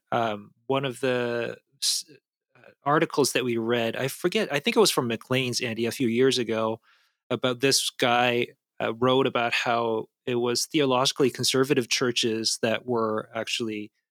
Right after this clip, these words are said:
doing really well, and ones that were theologically very, very liberal were really struggling to retain membership and all those kinds of things. And one of the reasons for that is because these theologically very, very liberal churches,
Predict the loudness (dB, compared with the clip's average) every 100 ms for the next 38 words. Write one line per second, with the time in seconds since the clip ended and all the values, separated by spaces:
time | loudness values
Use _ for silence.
0 | _ 0 0 0 -2 -2 -2 0 0 0
1 | -6 -10 _ _ _ -10 -8 -6 -4 -4
2 | -4 -6 -4 -4 -4 -4 -2 -2 -2 -2
3 | -4 -6 -6 -10 _ _ -6 -2 0 0
4 | -2 -2 -2 -2 -2 -2 -4 -6 -2 0
5 | 0 0 0 0 0 -2 -4 -6 -6 -6
6 | -12 -10 -8 -8 -8 -6 -4 -4 -6 -8
7 | -18 -18 -10 -8 -8 -8 -10 -12 -14 -14
8 | -14 -12 -6 -4 -2 -2 -2 -2 -2 -4
9 | -4 -4 -2 -4 -6 -16 -20 -20 -20 -6
10 | -4 -2 0 0 0 -2 0 0 2 2
11 | 2 0 2 2 4 4 4 2 0 -2
12 | 0 -2 0 -2 -2